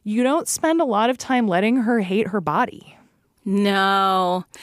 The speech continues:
Speaker 1: You know?
Speaker 2: No.
Speaker 1: Which, like, I don't know.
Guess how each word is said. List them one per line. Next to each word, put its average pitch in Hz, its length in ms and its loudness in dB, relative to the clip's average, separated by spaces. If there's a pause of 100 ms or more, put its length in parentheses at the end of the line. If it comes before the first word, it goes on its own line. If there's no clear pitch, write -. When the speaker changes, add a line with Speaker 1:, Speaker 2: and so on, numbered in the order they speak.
(140)
Speaker 1:
You 240 140 -2
know? 247 320 -2
Speaker 2:
No. 180 380 -2
Speaker 1:
Which, 185 240 -2
like, 269 320 0 (540)
I 226 120 2
don't 247 140 2
know. 220 220 2